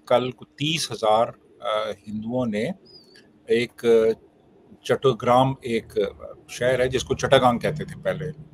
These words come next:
साउथ में, वहाँ पे उन्होंने मुजाहरा भी किया इसके हक में। और अब आप, अब अच्छा, बांग्लादेश की जो आबादी है वो तकरीबन, अ, सत्रह करोड़ के करीब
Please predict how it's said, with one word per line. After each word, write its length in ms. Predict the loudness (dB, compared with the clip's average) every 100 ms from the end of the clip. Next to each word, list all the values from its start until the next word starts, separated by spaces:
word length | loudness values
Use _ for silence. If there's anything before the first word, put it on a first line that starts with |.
| _ _ -16
साउथ 300 | -2 -2 -2 -16
में, 160 | -18 -18 -20 -16
वहाँ 220 | -8 -6
पे 160 | -6 -8
उन्होंने 280 | -12 -12 -12
मुजाहरा 500 | -20 -6 -4 0 -2
भी 160 | -2
किया 260 | -12 -4 -4
इसके 280 | -4 -6 -6
हक 180 | -6 -8 -18
में। 60 | _ _ _ _ _ _ -20 _ _ _ _ _ _ 2
और 180 | 6 8
अब 140 | 8
आप, 260 | 8 4 -2 2 2 0 -4 2
अब 120 | 2 4
अच्छा, 280 | 2 2 2
बांग्लादेश 800 | -2 -4 2 2 4 0 -2
की 280 | -6 -4 -4
जो 240 | -4 0 0
आबादी 480 | 0 0 -4 -4
है 280 | -10 -4 -4
वो 140 | -4 -10
तकरीबन, 640 | -20 -14 -10 -8 -6 -6
अ, 300 | -4 -2 -4 -6 _ -20 _
सत्रह 420 | -8 -4 4 4
करोड़ 400 | 4 -4 -2 -4
के 140 | -6
करीब 360 | -8 -6 -8 -8